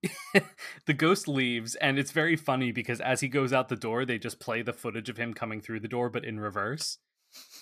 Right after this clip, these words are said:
But, like, very intentionally. So, like, obviously we've seen, we've seen that happen other places where, like, in the, uh, the Garish Patel one, where, like, they reverse <laughs> that shot of Scrooge putting the hat on, but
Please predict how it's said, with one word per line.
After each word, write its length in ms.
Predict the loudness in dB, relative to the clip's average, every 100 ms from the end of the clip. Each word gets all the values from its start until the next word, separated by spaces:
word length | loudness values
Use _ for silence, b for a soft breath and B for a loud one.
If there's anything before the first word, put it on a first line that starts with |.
| 2
But, 120 | 4
like, 120 | 6 6
very 320 | 6 8 6
intentionally. 580 | 4 0 -2 -2 -4 -2
So, 140 | 2
like, 160 | 2 4
obviously 440 | 4 4 2 0 0
we've 240 | -2 -2
seen, 500 | 0 2 2 2 -2 b b
we've 140 | 0 2
seen 180 | 2 0
that 120 | 2
happen 240 | 2 0
other 220 | 0 0 0
places 440 | 2 0 -2 -4
where, 440 | 0 0 0 -6 -10 b b 0
like, 360 | 2 2 -2 _ _ _ _ _ _ _ _ _ -16 -6
in 200 | -2 -2
the, 280 | -2 -2 0
uh, 240 | 0 0 -4 -6
the 100 | -6
Garish 380 | -4 -4 -4 -6
Patel 400 | 0 2 4 2
one, 340 | 0 0 0
where, 140 | 0
like, 280 | 2 0 -2 B B
they 100 | 4
reverse 400 | 4 2 2 2 0 4
<laughs> 40 |
that 200 | 2 4
shot 300 | 4 4 4
of 100 | -2
Scrooge 360 | -4 -4 -2 -2
putting 220 | -2 0
the 80 | 2
hat 220 | 2 2
on, 300 | 2 0 0
but 240 | -2 -2